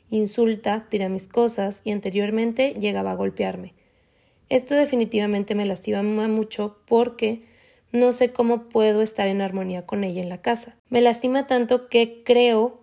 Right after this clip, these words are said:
cuando guardo mi distancia y no hablamos para nada, estamos mejor. Tengo pareja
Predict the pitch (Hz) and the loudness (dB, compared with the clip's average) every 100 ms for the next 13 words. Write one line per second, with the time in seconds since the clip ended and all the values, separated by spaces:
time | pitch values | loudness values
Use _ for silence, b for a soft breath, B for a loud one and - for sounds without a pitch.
0 | _ - 214 202 190 202 214 247 247 220 | _ -2 0 0 0 0 0 -2 -2 -2
1 | 220 214 226 220 214 202 196 196 202 208 | -4 -2 -2 -2 -2 -4 -2 -2 -2 -2
2 | 214 - 214 208 208 220 240 247 214 - | -2 -4 -4 -2 -2 0 -2 -4 -8 -6
3 | 190 185 196 165 180 - _ _ b b | -6 -6 -10 -12 -16 -20 _ _ b b
4 | b - 240 247 240 233 233 233 220 | b -4 0 2 4 4 2 0 -2